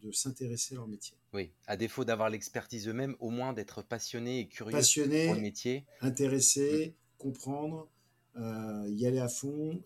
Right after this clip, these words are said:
Speaker 1: euh, euh, qu'on les rencontre dans les salons internationaux, qu'ils aillent voir ce qui se passe, que,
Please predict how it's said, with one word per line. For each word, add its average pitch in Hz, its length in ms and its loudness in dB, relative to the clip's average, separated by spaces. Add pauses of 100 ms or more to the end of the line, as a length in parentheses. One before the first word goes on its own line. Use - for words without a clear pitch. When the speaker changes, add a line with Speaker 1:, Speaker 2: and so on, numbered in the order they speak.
Speaker 1:
euh, 107 800 -4 (120)
euh, 95 340 -18 (640)
qu'on 123 120 2
les 135 80 6
rencontre 135 600 0
dans 117 140 -2
les 113 100 0
salons 123 440 0
internationaux, 127 840 0
qu'ils 110 220 -2
aillent 127 100 4
voir 127 240 0
ce - 60 -2
qui 127 100 -6
se - 100 0
passe, 147 360 -4
que, 107 280 -4